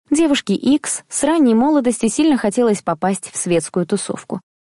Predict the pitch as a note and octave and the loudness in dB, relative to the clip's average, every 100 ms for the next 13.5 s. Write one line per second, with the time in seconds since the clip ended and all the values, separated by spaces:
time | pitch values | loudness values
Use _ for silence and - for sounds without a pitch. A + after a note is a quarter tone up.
0 | - - F4+ E4+ D4 B3+ B3+ A#3+ G#3 F#3 | -8 -2 0 0 2 2 4 2 2 0
1 | E3+ C4 D#4+ C#4 G3+ F#3+ G3 A#3+ B3 F#3+ | 0 2 2 0 -2 -4 0 2 4 4
2 | F3+ F3+ F#3+ D#3 D3 C#3 - - - - | 2 2 0 0 -2 -4 -6 -8 -10 -20
3 | _ _ F#3+ F3+ F3 E3 E3 D#3 D#3 - | _ _ -2 0 0 0 2 2 0 0
4 | C4 E3+ D#3 D#3 - - D4+ - - G3+ | 0 0 0 -2 -4 -2 -2 -2 -2 0
5 | A#3 C#4+ A3+ F#3+ F#3 F3+ A#3 G#3 - F3+ | 0 -2 -2 -2 0 0 0 -2 -2 0
6 | F#3 F#3 G3 B3+ G#3+ D#3+ C3+ - - - | 0 0 -2 -2 -2 -2 -2 -2 -6 -10
7 | _ _ F#3+ E3 - C#3+ A#3 D#4 C#4+ C4+ | _ _ 0 0 0 -2 0 0 0 0
8 | F4 D4+ B3+ B3 D4+ C#4 A#3 F#3 G3 C#4+ | 0 0 0 0 2 4 4 2 0 0
9 | B3+ - A#3+ - F3+ G3 G#3 C4+ G#3+ G3 | 0 0 0 0 -2 0 0 0 0 0
10 | G#3 - A3+ A3 - B3+ E3 C#3 - _ | 0 2 0 0 2 2 2 -2 -4 _
11 | _ _ C4 F#4 C#4+ - F#3+ C4 C#4+ G#3 | _ _ -2 0 -2 -2 0 2 2 2
12 | F#3+ - - B3 F#3 D#3 D#3 - G3+ E3 | 2 0 0 0 0 0 -4 -2 0 2
13 | D3 C#3+ A#3+ D#4 D4 | 0 0 0 0 -2